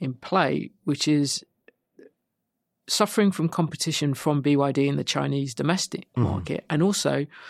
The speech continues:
Speaker 1: B Y D being able now to export and com-, to export and compete in the, in the European Union,
Speaker 2: Yeah.
Speaker 1: um,
Speaker 2: Yeah.
Speaker 1: market. So this isn't just about what's going on in,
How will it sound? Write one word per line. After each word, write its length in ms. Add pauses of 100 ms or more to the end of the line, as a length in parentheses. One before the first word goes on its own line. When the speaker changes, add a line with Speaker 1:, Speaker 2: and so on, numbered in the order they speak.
(240)
Speaker 1:
B 120
Y 120
D 120
being 180
able 260
now 400 (220)
to 160
export 500
and 100
com-, 260 (420)
to 140
export 380
and 160
compete 360
in 100
the, 240
in 100
the 80
European 400
Union, 420
Speaker 2:
Yeah. 220 (300)
Speaker 1:
um, 220
Speaker 2:
Yeah. 100 (580)
Speaker 1:
market. 460
So 140
this 220
isn't 260
just 180
about 180
what's 160
going 220
on 160
in, 280